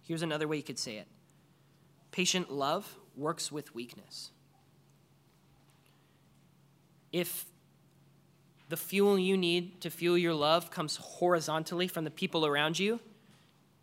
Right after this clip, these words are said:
you're gonna put a lot of preferences on your love. And you're gonna be very impatient when people don't love you back. But when you already know everything you're receiving from this love,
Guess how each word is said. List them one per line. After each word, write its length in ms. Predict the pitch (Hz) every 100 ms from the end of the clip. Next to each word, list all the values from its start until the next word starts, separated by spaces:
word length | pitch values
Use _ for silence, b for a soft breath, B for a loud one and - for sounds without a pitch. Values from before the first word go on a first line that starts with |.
| -
you're 120 | 151
gonna 120 | 180
put 140 | 170
a 60 | 190
lot 160 | 185 180
of 100 | -
preferences 560 | - 160 160 147 139
on 140 | 135 135
your 100 | 117
love. 400 | 110 80 - - _ _ _ b b b _
And 80 | 151
you're 60 |
gonna 140 | 151 165
be 120 | 170
very 220 | 165 156 -
impatient 840 | 175 175 165 156 - 143 98 - - - _ _
when 120 | - 147
people 280 | 165 147
don't 200 | 143 143
love 160 | 135 143
you 80 | 131
back. 460 | 110 92 - - - _ _ _ _ _ _ _ _ _ _ _ _ _ _ _ _ - -
But 120 | 156
when 100 | 147
you 140 | 175 190
already 220 | 233 202
know 220 | 170 175
everything 380 | 160 170 160 170
you're 120 | 151
receiving 420 | 156 - 160 156
from 180 | 143 143
this 200 | 147 -
love, 380 | 151 147 170 -